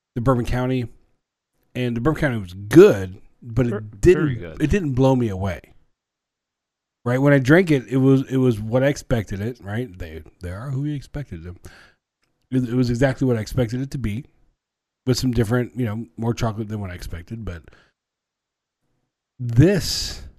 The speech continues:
Speaker 1: is so much more well-rounded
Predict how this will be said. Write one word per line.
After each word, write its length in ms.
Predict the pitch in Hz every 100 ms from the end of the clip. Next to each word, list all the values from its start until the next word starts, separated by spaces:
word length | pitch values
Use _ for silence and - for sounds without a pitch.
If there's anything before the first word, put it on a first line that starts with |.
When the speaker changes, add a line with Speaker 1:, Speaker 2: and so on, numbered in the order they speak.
| _ _ _ -
Speaker 1:
is 180 | 120
so 480 | - - - 165 185
much 260 | 175 160 -
more 200 | 131 120
well-rounded 1040 | 113 127 131 107 101 101 127 113 82 69